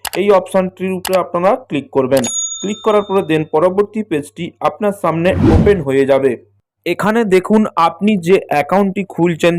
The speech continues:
জিরো ব্যালেন্সে, সেই অ্যাকাউন্টে আপনার কি কি বেনিফিট থাকছে সেগুলো সব কিছু দেখাবে। আপনি কি কি করতে পারবেন, more বেনিফিট যে অপশনটি, এই অপশনটিতে ক্লিক করবেন। ক্লিক করলে আপনার অ্যাকাউন্টে কি কি বেনিফিট থাকবে সে সব কিছু দেখাবে।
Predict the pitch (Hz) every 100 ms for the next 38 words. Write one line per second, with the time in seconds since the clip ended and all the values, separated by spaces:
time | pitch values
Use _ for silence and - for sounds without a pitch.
0 | 151 165 180 170 160 160 170 190 - _
1 | _ 180 214 170 165 196 208 208 190 190
2 | 185 185 180 202 170 147 156 175 190 190
3 | - 156 156 - 208 - _ _ _ -
4 | 196 208 214 185 - 180 175 190 151 -
5 | 156 165 208 - 147 190 190 180 196 -
6 | 160 240 185 185 175 170 185 220 _ _
7 | - 147 208 220 180 196 202 202 175 190
8 | 180 - 190 190 175 170 180 170 175 -
9 | 151 - 160 165 180 - _ - 185 190
10 | 202 196 160 196 190 - 143 143 165 185
11 | 185 185 160 175 156 151 165 180 - 160
12 | 175 180 160 - - 160 - 180 226 170
13 | 127 139 123